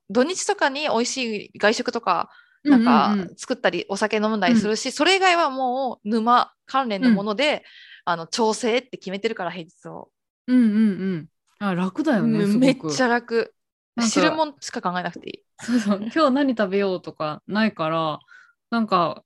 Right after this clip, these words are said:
Speaker 2: これ精神的にも楽ちんだなって、決めることが少なくなったからいいなと思って。
Speaker 1: まあ、秋だけだね。なんかレパートリー増やしたり
Speaker 2: うんうんうん。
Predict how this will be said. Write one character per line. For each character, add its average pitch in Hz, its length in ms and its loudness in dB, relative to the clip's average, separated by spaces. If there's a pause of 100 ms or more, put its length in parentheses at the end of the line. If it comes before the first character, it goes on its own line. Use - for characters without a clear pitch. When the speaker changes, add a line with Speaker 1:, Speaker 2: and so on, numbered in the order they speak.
Speaker 2:
こ 202 80 -4
れ 190 80 -4
精 240 240 0
神 254 200 -2
的 240 240 -4
に 240 80 -2
も 165 280 -4
楽 165 240 -6
ち 220 180 -4
ん 185 80 0
だ 156 80 -6
な 143 160 -8
っ 135 80 -14
て、 135 80 -16
決 - 160 -8
め 214 140 0
る 220 80 0
こ 220 120 -8
と 214 120 -8
が 165 100 -4
少 - 220 -10
な 185 100 -4
く 180 140 -10
な 156 100 -8
っ 143 80 -16
た 135 140 -16
か - 100 -16
ら 147 80 -8
い 165 120 -8
い - 20 -8
な 139 280 -12
と - 60 -20
思 147 160 -16
っ - 20 -18 (140)
て。 - 240 -18 (560)
Speaker 1:
ま - 180 -4
あ、 - 140 -18
秋 254 300 -2
だ 277 160 0
け 240 100 -2
だ 214 100 -2
ね。 170 140 -8
な 196 120 -4
ん - 20 -10
か 170 100 -2
レ 180 140 -2
パ 277 160 -2
ー 277 40 -6
ト 233 120 -2
リ 170 380 -8
ー - 40 -12
増 190 80 -6
や 165 100 -4
し - 120 -12
た 175 80 -8
り - 280 -12 (520)
Speaker 2:
う 202 60 0
ん 190 200 2
う 175 80 -4 (120)
ん 151 100 -10
う 175 80 -6
ん。 151 220 -6